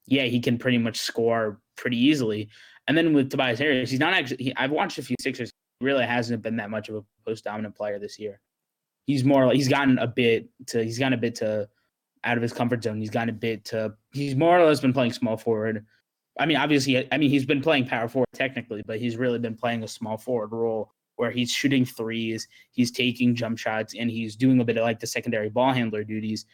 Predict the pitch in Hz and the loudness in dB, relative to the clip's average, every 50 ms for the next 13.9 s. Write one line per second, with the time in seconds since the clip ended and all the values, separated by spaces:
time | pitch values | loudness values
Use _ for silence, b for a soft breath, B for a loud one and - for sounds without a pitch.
0 | b b _ _ _ _ _ - 120 127 127 123 131 131 131 - - 127 - 127 | b b _ _ _ _ _ -4 0 0 2 2 0 -2 -2 -6 -8 -8 -4 0
1 | 131 143 147 135 - 139 135 123 - - 117 - 110 101 101 123 135 131 - - | 0 0 0 2 0 0 0 0 0 -2 -4 -4 -4 -6 -2 -2 -2 -2 -4 -10
2 | - - - _ - 104 - - 120 117 113 113 117 120 117 - - _ _ _ | -16 -16 -18 _ -18 -12 -4 -2 0 0 0 0 -2 -2 -4 -6 -12 _ _ _
3 | _ 117 120 - - 113 117 127 147 147 - 165 165 127 147 139 139 - 139 131 | _ -12 -12 -12 -10 -6 -2 -2 -2 -2 -2 -6 -4 -2 -2 -2 -2 0 0 0
4 | 131 127 120 117 110 117 120 120 120 - 87 - 120 123 123 120 117 117 113 117 | 2 2 2 0 0 0 -2 -2 -4 -4 -8 -4 -2 0 0 0 0 0 0 -2
5 | 120 117 120 117 120 117 117 117 117 113 - - 110 113 110 110 - - 113 113 | -2 -2 0 -2 0 0 0 -2 -4 -6 -8 -10 -8 -8 -8 -8 -8 -6 -6 -4
6 | 107 113 107 107 107 101 107 113 120 120 120 120 120 117 - - b b b b | -4 -6 -10 -12 -12 -10 -6 -4 -2 0 0 0 0 -2 -8 -12 b b b b
7 | b _ _ _ _ _ _ - 123 123 120 120 113 113 110 113 113 110 107 - | b _ _ _ _ _ _ -2 0 2 2 2 0 0 0 0 0 -2 -4 -6
8 | - - 117 117 117 117 120 120 117 117 113 113 120 117 117 113 113 113 110 107 | -4 -2 0 0 2 2 2 2 2 0 0 0 0 0 0 0 -2 -2 -4 -4
9 | 113 110 107 113 110 113 110 107 110 110 110 - - 127 117 110 117 117 113 113 | -4 -4 -2 -2 -2 -2 -4 -4 -4 -4 -4 -2 0 -2 0 0 -2 -2 -2 -2
10 | 113 110 107 120 131 139 135 127 123 117 113 107 107 113 113 110 110 110 107 104 | -4 -4 -2 2 4 6 6 6 6 4 2 0 -2 -4 -4 -2 -2 -6 -6 -8
11 | - _ _ _ _ _ _ _ - _ 127 127 127 123 117 - 131 123 117 123 | -14 _ _ _ _ _ _ _ -8 _ -2 0 0 0 0 0 -2 0 0 2
12 | 120 120 117 110 117 110 - - - - 135 139 139 143 131 120 113 - - 104 | 2 2 0 0 -2 -4 -4 -6 -2 2 2 4 4 4 4 2 0 -2 -4 -6
13 | 107 - - 131 - - 120 117 110 107 110 110 110 107 - 107 104 | -6 -6 -6 -6 -2 -2 0 0 0 -2 -2 -4 -6 -6 -6 -8 -8